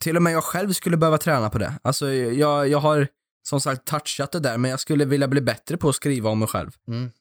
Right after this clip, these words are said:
Speaker 1: Tycker att det, det blir så svårt för att om jag vill, jag, ibland kan jag också känna,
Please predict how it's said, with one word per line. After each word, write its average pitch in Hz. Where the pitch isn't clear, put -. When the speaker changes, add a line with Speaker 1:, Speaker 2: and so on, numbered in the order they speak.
Speaker 1:
Tycker 160
att 156
det, 143
det 147
blir 147
så 156
svårt 147
för 151
att 135
om 147
jag 156
vill, 160
jag, 156
ibland 175
kan 190
jag 170
också 147
känna, 123